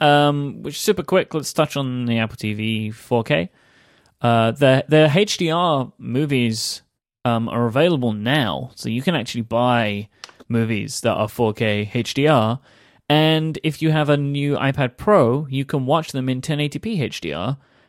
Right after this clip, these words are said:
And I bought Logan, the Wolverine movie, and it looks good. I mean, I don't, I haven't compared it to something else, like, to another device playing it,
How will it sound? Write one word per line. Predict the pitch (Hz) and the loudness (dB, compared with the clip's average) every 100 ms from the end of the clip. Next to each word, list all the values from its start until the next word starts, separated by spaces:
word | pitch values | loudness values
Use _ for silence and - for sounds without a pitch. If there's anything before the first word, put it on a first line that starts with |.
| _ | _
And | 123 127 | 0 4
I | 135 | 2
bought | 123 131 131 - 120 | 2 2 2 0 -4
Logan, | 107 104 117 165 165 _ - | -2 -2 -4 -4 -8 _ -20
the | 160 110 104 104 104 - | -12 -8 -6 -8 -8 -12
Wolverine | - 117 110 104 104 | -8 -8 -6 -6 -4
movie, | 107 120 156 170 _ _ _ _ _ _ _ _ - | -2 0 0 -2 _ _ _ _ _ _ _ _ -2
and | 156 | 0
it | 151 | 0
looks | 196 - | -2 0
good. | 269 - - | 2 2 0
I | |
mean, | 151 147 | 0 2
I | 143 | 4
don't, | 160 170 170 _ _ _ _ _ | 2 0 -2 _ _ _ _ _
I | 139 | -2
haven't | 139 156 165 - _ _ _ _ - | 0 0 -2 -6 _ _ _ _ -4
compared | 151 127 120 151 | -2 2 4 4
it | - - | 2 -4
to | 170 | -6
something | 151 143 156 131 | -4 -4 -6 -4
else, | 113 151 156 | -2 -2 -2
like, | 127 113 | -4 -2
to | 123 | -4
another | 110 110 110 113 | -2 -2 -2 -2
device | - 110 107 139 - | -2 0 0 -2 -4
playing | 151 156 165 | -2 -2 -2
it, | 185 | -4